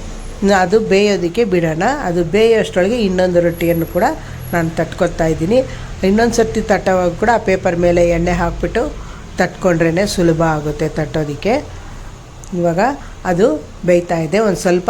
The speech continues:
ಅದು ನಿಧಾನ ಬೇಯೋದು. ಅದು ಬೇಯಿಸಿರೋ ಹಿಟ್ಟಲ್ವಾ, ಅದಕ್ಕೆ ಒಂದ್ ಸ್ವಲ್ಪ ನಿಧಾನನೇ ಅದು ಬೇಯೋದು. ಉರಿ ಸ್ವಲ್ಪ ಕಡಿಮೆನೇ ಇದೆ.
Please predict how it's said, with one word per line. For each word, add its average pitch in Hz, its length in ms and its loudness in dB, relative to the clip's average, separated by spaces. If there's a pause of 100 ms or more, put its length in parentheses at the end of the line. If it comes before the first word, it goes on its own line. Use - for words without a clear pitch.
ಅದು 175 180 0
ನಿಧಾನ 180 460 2 (140)
ಬೇಯೋದು. 175 500 2 (1300)
ಅದು 170 180 2 (140)
ಬೇಯಿಸಿರೋ 208 400 2
ಹಿಟ್ಟಲ್ವಾ, 175 480 0
ಅದಕ್ಕೆ 170 280 0
ಒಂದ್ 175 160 0
ಸ್ವಲ್ಪ 160 280 -4
ನಿಧಾನನೇ 170 600 2
ಅದು 156 200 -2
ಬೇಯೋದು. 165 480 2 (400)
ಉರಿ 214 240 4
ಸ್ವಲ್ಪ 185 340 2
ಕಡಿಮೆನೇ 175 680 2
ಇದೆ. 170 220 0